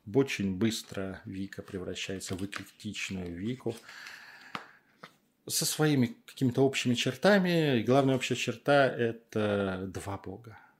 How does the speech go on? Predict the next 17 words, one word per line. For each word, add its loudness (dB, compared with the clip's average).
Бог 0
и -8
богиня. -14
В -14
центре -2
мира -8
рогатый -4
бог -4
и -4
трёхликая -8
богиня. -8
Нет, 0
я, -6
конечно, -10
не -10
хочу -14
сказать, -8